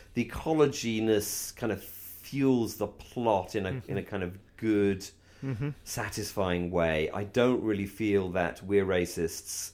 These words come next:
Speaker 1: actually adds much to the Doctor trying to regain control of a super weapon that
Speaker 2: Right.
Speaker 1: he hid somewhere by
Speaker 2: See,
Speaker 1: mistake
Speaker 2: that,
Speaker 1: and then
Speaker 2: this is the,
Speaker 1: using it
Speaker 2: this
Speaker 1: to
Speaker 2: is
Speaker 1: destroy
Speaker 2: the
Speaker 1: the
Speaker 2: issue I
Speaker 1: Daleks.
Speaker 2: have with the McCoy era,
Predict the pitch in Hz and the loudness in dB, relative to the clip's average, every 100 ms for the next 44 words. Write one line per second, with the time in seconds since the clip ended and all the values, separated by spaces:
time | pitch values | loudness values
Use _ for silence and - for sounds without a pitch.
0 | - 98 - - 107 104 110 104 - 95 | -6 -6 -6 -10 -6 -2 -2 -2 -2 -2
1 | 117 117 - 107 107 107 117 - - - | -2 -4 -10 -8 -4 0 -2 -2 -10 -2
2 | 135 123 123 120 - 117 - 127 123 120 | -2 -2 -2 -4 -4 -6 -2 -2 0 -2
3 | - - - 110 107 120 120 127 113 127 | -6 -18 -10 -6 -2 -2 0 -4 -2 0
4 | 120 120 107 110 127 120 120 117 117 113 | 2 0 -2 -4 -6 -2 2 2 2 -4
5 | 117 - 131 131 139 123 117 113 123 117 | -4 -8 -2 4 6 6 4 2 2 0
6 | - 110 113 110 113 113 113 185 160 - | 0 -2 0 0 2 2 6 8 8 10
7 | 175 180 - 180 208 220 202 107 156 175 | 10 10 8 2 4 2 2 2 0 2
8 | 104 - 170 107 156 107 104 123 120 123 | 0 0 2 4 4 4 4 4 2 2
9 | 120 127 135 135 127 - 147 175 123 - | 2 0 -4 -4 -4 4 6 8 6 2
10 | 95 98 117 | -6 -4 -4